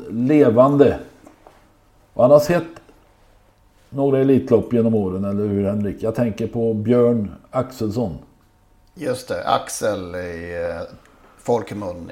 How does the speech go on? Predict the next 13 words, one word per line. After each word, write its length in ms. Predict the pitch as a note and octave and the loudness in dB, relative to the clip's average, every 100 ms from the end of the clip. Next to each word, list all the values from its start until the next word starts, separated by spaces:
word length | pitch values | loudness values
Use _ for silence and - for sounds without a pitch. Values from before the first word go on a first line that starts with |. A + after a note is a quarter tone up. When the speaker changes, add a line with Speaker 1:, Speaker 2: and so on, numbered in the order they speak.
| G2 | -16
Speaker 2:
i 40 | |
travkretsar 840 | - F#2+ F2 G2 - F#2+ - - D#2+ | -6 -4 -4 -8 -14 -12 -12 -12 -12
ju 420 | D#2+ D#2+ E2+ F#2+ | -12 -16 -18 -20
i, 200 | F2+ F2 E2+ - - - | -20 -20 -20 -20 -20 -14
alltid 420 | G#2 F2 - F2 F#2+ - | -14 -14 -16 -18 -18 -18
på 60 | |
plats 340 | - E2+ E2+ - | -14 -14 -14 -18
på 140 | F#2+ | -18
Solvalla. 460 | G2 F#2+ E2 E2 - _ _ _ - - - - - - - _ _ _ | -16 -12 -12 -12 -14 _ _ _ -20 -20 -20 -20 -20 -20 -20 _ _ _
Förutom 480 | - G3+ G3 F#3+ F#3+ | 0 2 2 0 -2
de 220 | F#3 F3+ | -6 -6
senaste 460 | - - G3 F#3 G3 | -6 -2 0 0 2
åren, 300 | F3+ F3+ | 4 4